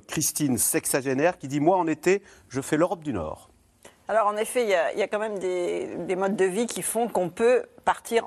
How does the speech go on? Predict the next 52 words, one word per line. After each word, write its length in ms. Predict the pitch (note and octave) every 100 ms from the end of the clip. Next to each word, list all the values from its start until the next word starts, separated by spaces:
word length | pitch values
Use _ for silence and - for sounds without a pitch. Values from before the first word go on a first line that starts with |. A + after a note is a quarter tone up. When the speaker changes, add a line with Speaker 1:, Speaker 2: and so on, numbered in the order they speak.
| -
Speaker 2:
en 100 | G3
dehors, 380 | F#3 F#3+ C4 B3
mais 140 | F#3
pour 180 | F3+ F#3+
tous 140 | -
ceux 160 | A3 G#3+
qui 80 | F#3+
ont 40 |
des 160 | F3 D#3+
enfants, 520 | E3 - A#3 C#4+ C4+
euh, 200 | E3+ E3 D#3
on 100 | D#3+
est 80 |
obligé 260 | D#3+ E3 A#3
de 40 |
partir 300 | A3+ - A#3
pendant 180 | A3 F3
les 100 | F3
vacances 340 | D#3 D#3 D3 -
scolaires. 340 | - F#3 E4 - - - -
Donc 120 | F3
c'est 100 | F#3+
ça 160 | G#3
qui 160 | A3+ F#3+
complique 440 | - A3 - A3
les 100 | G3+
choses, 280 | G3+ C#4+ D4+
et 80 | G3+
sans 160 | - F#3+
doute 160 | G#3
qu'il 140 | - F3+
faudra 240 | E3+ F3
peut-être 300 | F3 F3+ -
un 80 | F3+
jour 180 | G3+ E3
aussi 260 | D#3+ G#3
changer 520 | F#3 - G3+ F#3 G3 -
les 120 | -
périodes 340 | - C#3 C#3+
scolaires. 320 | - C#3+ D3 F3
On 20 | C#3+
en 120 | D3
parle 320 | F3 E3 D3
aussi 320 | - - D#3+
au 80 | C#3+
ter-, 260 | - D#3+ D3+
en 60 |
termes 400 | C#3+ D#3+ D3+ C#3+
d'éducation 560 | C3+ D3+ C#3 - D3 D3+
nationale. 480 | C#3+ - D#3+ G#3 B3+ - - - - -
Et, 280 | E3+ F3+ -
euh, 360 | B2 C3+ E2+